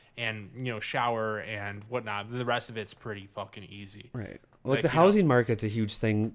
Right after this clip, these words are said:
Speaker 2: 'cause, like, what you're saying is a lot of these people, they can't get out because they can't afford of the cost of living in a house is.
Speaker 1: Yeah.
Speaker 2: But
Speaker 1: Which
Speaker 2: the
Speaker 1: is
Speaker 2: same
Speaker 1: skyrocketing.
Speaker 2: time, but the same, but I will say the same time is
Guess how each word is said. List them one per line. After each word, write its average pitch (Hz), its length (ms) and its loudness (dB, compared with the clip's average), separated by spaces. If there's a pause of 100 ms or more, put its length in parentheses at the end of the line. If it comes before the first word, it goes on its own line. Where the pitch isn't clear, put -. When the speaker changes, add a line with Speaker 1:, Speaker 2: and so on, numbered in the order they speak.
(100)
Speaker 2:
'cause, 104 180 -4
like, 98 220 2 (240)
what 104 160 0
you're 104 120 2
saying 131 260 2
is 98 80 -2
a 101 40 -2
lot 101 100 4
of 104 80 2
these - 60 -12
people, 101 360 0
they 107 120 -4
can't 127 300 0
get 104 140 -2
out 104 220 4
because 104 220 -8
they 107 120 0
can't 101 360 -2 (200)
afford 107 400 0
of 98 240 -2 (420)
the 117 60 -4
cost 107 300 2
of 107 60 0
living 98 160 -2
in 95 40 -6
a 95 40 -6
house 107 360 -2
is. 98 80 0
Speaker 1:
Yeah. 165 160 0
Speaker 2:
But 104 220 4 (320)
Speaker 1:
Which 147 160 -2
Speaker 2:
the 196 60 0
Speaker 1:
is 120 100 2
Speaker 2:
same 160 220 10
Speaker 1:
skyrocketing. 294 120 8
Speaker 2:
time, 156 440 8 (400)
but 139 100 2
the 127 60 2
same, 143 400 4 (360)
but 127 120 4
I 123 80 12
will 131 160 6
say 127 160 0
the 113 80 -2
same 123 280 0
time 143 360 2
is 104 300 2